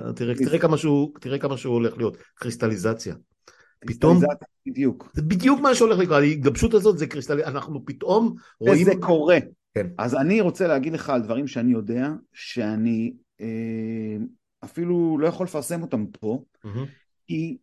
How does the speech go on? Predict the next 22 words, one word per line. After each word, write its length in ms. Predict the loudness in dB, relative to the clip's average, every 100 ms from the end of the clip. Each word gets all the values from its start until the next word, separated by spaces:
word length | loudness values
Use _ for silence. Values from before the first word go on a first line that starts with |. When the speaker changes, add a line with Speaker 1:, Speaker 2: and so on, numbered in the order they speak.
| -2
Speaker 2:
מדובר 800 | 2 4 2 -2 2 2 2 -2 -2
פה 420 | 0 0 -4 -10 _ _ _ _ _ _ _ _ _ _ _ -10
אשכרה 760 | -8 -6 -4 -2 0 2 2
באיכות 480 | 0 0 -2 -2 -6
חיים 280 | -4 -2 -2
שלי 260 | -2 -2 -2
ושל 200 | -4 0
ילדיי. 420 | 2 2 0 -4 -8 _ _ -20 _ _ _
הדברים 460 | -6 2 4 4 4
האלה 180 | 4 2
קורים 340 | 0 0 0
אצלנו 320 | -2 -4 -2 -2
בסביבה, 520 | -2 -4 -6 -4 -8
קורים 340 | -2 -2 0
אצלנו 380 | -2 -2 -2 0
בקהילה, 540 | -2 -4 -4 -4 -4 -6
נעשים 640 | -2 -2 -2 -4 -2 0 0
בניגוד 440 | 0 0 0 0
להנחיות 540 | 2 0 0 -2 -2 0
ממשלה, 480 | 0 0 -4 -6 -10 -16 _ _ _ _ _ _ _ _ _ _ _ _ _
קורים 480 | 0 4 6 8 6
מתקציב, 880 | 4 2 -6 -6 -2 2 4 2 -2